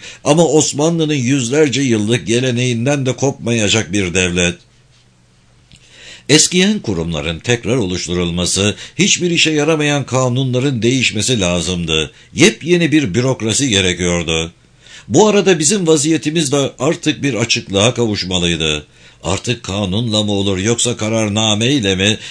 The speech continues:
Biz de bir devlet teşekkülünün memurları olmalıydık. Bugüne kadar gayri resmi fedailer olarak anılmıştık.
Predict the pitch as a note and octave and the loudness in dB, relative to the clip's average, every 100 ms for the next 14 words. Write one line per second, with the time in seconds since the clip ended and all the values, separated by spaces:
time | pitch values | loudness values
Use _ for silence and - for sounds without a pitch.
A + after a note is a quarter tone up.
0 | - - F#3+ F3+ E3+ D#3+ C3 C3+ C3 C3 | -4 2 2 4 4 2 2 0 2 2
1 | F3 D3+ C3+ C#3+ - C3+ C#3+ C#3+ C3 A2+ | 0 0 0 -2 -2 -2 0 0 -2 -2
2 | B2 A2 A#2 G#2+ A2 A2+ G2+ G2 F#2+ F2+ | 0 2 2 2 2 2 2 0 2 2
3 | F2 F2+ - _ _ - - - G#2+ B3+ | 2 -2 -4 _ _ -20 -20 -10 0 0
4 | G#3+ A2+ F#2+ E2+ F#2 G#2 D#3 F#3 A#2+ G2 | 2 0 0 0 0 2 2 4 2 0
5 | E2+ F2 - E2 A2 B2+ C3 C#3+ C3 C3+ | 0 0 0 -2 -2 0 0 2 2 2
6 | D#3 C3+ B2 B2+ B2+ G2+ G2+ F2+ F#2+ - | 2 2 0 0 0 -2 -2 -2 0 -2
7 | E2 E2 | 0 -2